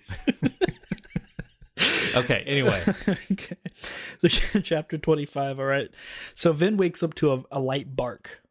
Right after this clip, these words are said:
Speaker 2: Um, Orsora's being, like, more of a homie now, man. He, he lets her know that someone is coming into her room while she's sleeping. And that's pretty huge. So she jumps up, she's ready to fight, and Tindall comes in and is like, "Hey,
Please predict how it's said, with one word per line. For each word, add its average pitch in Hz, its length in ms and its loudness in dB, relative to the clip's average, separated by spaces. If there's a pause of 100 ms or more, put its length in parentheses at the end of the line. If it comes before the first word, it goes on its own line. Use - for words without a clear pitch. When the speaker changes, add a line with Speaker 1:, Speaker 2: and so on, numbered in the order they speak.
(440)
Speaker 2:
Um, 127 320 -2 (280)
Orsora's 175 520 4
being, 175 180 2
like, 139 100 -4
more 139 180 2
of 247 60 -4
a 196 40 -4
homie 165 340 -2
now, 120 280 -10 (280)
man. - 300 -2
He, 180 140 4
he 165 200 -4
lets 165 300 0
her 165 120 2
know 131 440 0
that 117 160 -10
someone 147 340 0
is 127 80 -6
coming 135 300 -4
into 131 180 -4
her 127 180 2
room 127 220 0
while 123 140 -4
she's 123 200 -6
sleeping. - 520 -8 (680)
And 127 380 -6
that's 135 300 -4
pretty 127 440 -4
huge. 117 500 -14 (440)
So 131 180 2
she 170 460 2 (160)
jumps 156 320 0
up, 147 160 2
she's 139 200 -4
ready 139 240 -2
to 135 100 -6
fight, 127 360 -2
and 131 180 -8
Tindall 135 420 0
comes 135 280 -4
in 123 140 -4
and 123 120 -4
is 120 100 -4
like, 120 160 -4
"Hey, 143 260 -2